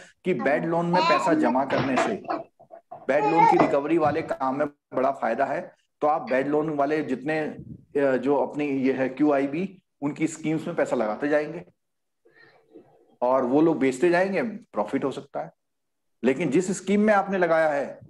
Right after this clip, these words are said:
उस स्कीम में particular asset होता है। इसको, एक point को note करिएगा कि जो क्यूआईबी scheme निकालता है वो हर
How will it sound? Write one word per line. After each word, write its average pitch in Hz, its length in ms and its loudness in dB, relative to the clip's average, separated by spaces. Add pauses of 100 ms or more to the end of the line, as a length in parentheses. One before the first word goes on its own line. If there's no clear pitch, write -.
(500)
उस 226 180 0
स्कीम 220 440 0
में 233 260 2
particular 170 540 2
asset - 380 2
होता 95 260 -2
है। - 120 -10 (460)
इसको, 185 220 2
एक 185 60 0
point 170 300 -2
को 180 100 4
note 151 340 0
करिएगा 127 420 2 (800)
कि 220 180 4
जो 214 600 2
क्यूआईबी 180 540 2
scheme 196 340 -4
निकालता 143 560 0
है - 180 -8 (340)
वो 151 80 -4
हर - 440 -4